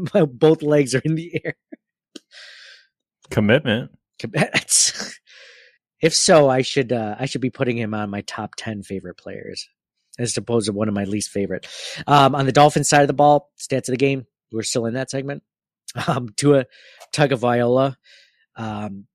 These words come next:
Speaker 1: twenty-one for thirty-nine, two hundred five yards, zero touchdowns,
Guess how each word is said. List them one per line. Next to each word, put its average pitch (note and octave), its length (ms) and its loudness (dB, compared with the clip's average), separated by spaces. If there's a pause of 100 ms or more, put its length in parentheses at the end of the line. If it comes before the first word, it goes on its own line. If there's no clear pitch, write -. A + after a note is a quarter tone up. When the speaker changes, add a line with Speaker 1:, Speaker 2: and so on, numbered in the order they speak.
Speaker 1:
twenty-one C#3+ 400 0
for A#2+ 100 -10
thirty-nine, B2+ 480 0
two - 160 -4
hundred C3 200 -2
five A#2+ 300 -4
yards, A#2 400 0 (100)
zero G#2+ 320 -6
touchdowns, B2 640 -6